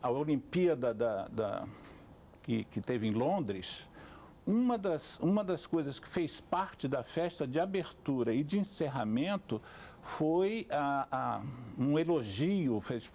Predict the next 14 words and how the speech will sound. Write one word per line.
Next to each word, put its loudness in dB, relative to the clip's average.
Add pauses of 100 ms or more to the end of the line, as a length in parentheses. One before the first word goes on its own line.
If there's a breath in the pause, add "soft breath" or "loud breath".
(120)
fez, 0
fez -2
parte 2
da 2
coreografia 2 (500 loud breath)
o 4
N 0
H 2
S, 0
que 0
traduzindo 0
seria 2
o 2
sistema, 0